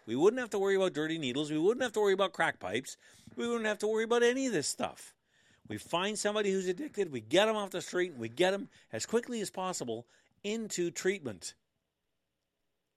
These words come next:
But nobody's interested in do-, going down that road. And I think we're doing far more harm than good. This is nothing more,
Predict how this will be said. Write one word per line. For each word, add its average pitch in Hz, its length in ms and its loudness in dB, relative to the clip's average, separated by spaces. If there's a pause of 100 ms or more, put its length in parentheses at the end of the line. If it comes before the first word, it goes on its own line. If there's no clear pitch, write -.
(280)
But 220 140 -4
nobody's 240 460 0
interested 202 440 -2
in 185 100 -6
do-, 190 320 2
going 185 280 -2
down 175 260 0
that 170 200 2
road. 143 380 -2 (1300)
And 156 100 -2
I 190 80 2
think 214 200 -4
we're 180 80 -2
doing 165 200 0
far 214 260 0
more 208 180 0
harm 156 240 0
than 127 120 -4
good. 131 220 0
This 170 200 -2
is 170 80 -6
nothing 226 380 -6
more, 135 340 0